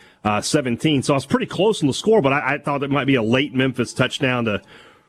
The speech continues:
really make it look a little closer. But I thought State was, was great in this game from start to finish. They could have, you know, I, and again, I, I think if you just played a regular game, they close a little stronger.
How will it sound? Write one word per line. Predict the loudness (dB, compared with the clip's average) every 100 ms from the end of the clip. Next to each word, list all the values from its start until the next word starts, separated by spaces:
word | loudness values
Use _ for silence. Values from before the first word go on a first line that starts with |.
| 2
really | 4 4 4
make | 0
it | -2
look | 0
a | 0
little | 0
closer. | 2 0 0
But | 0
I | 0
thought | 0 0 0
State | -2 -2
was, | -4 -2
was | -2 0
great | 0 0
in | -2
this | -6
game | -6 -10 -12 _ -4
from | -2
start | 0 -2 -2
to | -4
finish. | -2 -2 -6 -12 -18 -20 -12 -4
They | -2
could | 0 -2
have, | -2 -4
you | -4
know, | -2
I, | -2 0
and | 0
again, | 0 -2
I, | -2 -4
I | -2
think | -2 -2
if | -2
you |
just | -2 -2
played | 0 2
a | 2
regular | 2 2 0
game, | 2 0 0 0
they | -2
close | 0 0 0
a | 0
little | -2 -2
stronger. | -2 0 -2 -6 -12